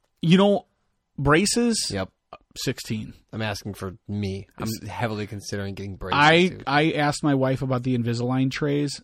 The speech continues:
Speaker 1: and she's like, "Yeah, if your insurance covers it, go ahead, but it
Speaker 2: No.
Speaker 1: ain't happening
Speaker 2: No.
Speaker 1: otherwise."
Speaker 2: Real, I mean, they're
Speaker 1: No,
Speaker 2: co-, they're
Speaker 1: dude.
Speaker 2: cosmetics, so
Speaker 1: No, no,
Speaker 2: listen, they're
Speaker 1: no.
Speaker 2: cosmetics, so they're, like, like, whitish.
Speaker 1: No.
Speaker 2: You can still see 'em, but it's not like metal. Like, it doesn't look like, like Stan's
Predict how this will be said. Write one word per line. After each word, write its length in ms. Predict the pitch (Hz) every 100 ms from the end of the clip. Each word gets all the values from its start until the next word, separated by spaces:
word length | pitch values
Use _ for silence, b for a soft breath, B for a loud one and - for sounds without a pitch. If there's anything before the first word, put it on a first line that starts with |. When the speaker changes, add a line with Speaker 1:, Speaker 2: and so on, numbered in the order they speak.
| _ -
Speaker 1:
and 140 | 123
she's 200 | 139 127
like, 160 | 120 139
"Yeah, 100 | 127
if 80 |
your 100 | 120
insurance 360 | 120 - 131 123
covers 300 | 120 113 113
it, 80 | 113
go 160 | 113 113
ahead, 220 | 110 101
but 100 | 104
it 60 | -
Speaker 2:
No. 260 | 110 104 101
Speaker 1:
ain't 160 | 123
happening 320 | 120 113 113 110
Speaker 2:
No. 260 | 110 98
Speaker 1:
otherwise." 280 | 95 107 - -
Speaker 2:
Real, 460 | 113 107 101 95
I 80 | 104
mean, 120 | 117
they're 100 | 131
Speaker 1:
No, 80 | 127
Speaker 2:
co-, 200 | 120 113
they're 80 | 147
Speaker 1:
dude. 60 | -
Speaker 2:
cosmetics, 520 | 151 135 147 123 131
so 100 | 123 120
Speaker 1:
No, 320 | 120 117 117
no, 120 | 117
Speaker 2:
listen, 440 | 123 - 156 143
they're 120 | 143 123
Speaker 1:
no. 80 |
Speaker 2:
cosmetics, 500 | 135 131 127 143 143 -
so 80 | 123
they're, 100 | 117
like, 200 | 110 - -
like, 260 | 110 -
whitish. 880 | 98 98 101 104 120 127 131 - - -
Speaker 1:
No. 260 | 113 101 - _ _ _ -
Speaker 2:
You 100 | 180
can 100 | 240
still 220 | - 208
see 260 | - - 190
'em, 120 | 139
but 160 | 135 151
it's 200 | 170 175
not 180 | 175 -
like 180 | 151
metal. 640 | 139 139 127 123 110 95 -
Like, 160 | 113
it 80 | 113
doesn't 300 | 139 139 139
look 200 | 135 123
like, 360 | 120 104 - - _ _ _ -
like 140 | 127
Stan's 420 | 123 117 120 117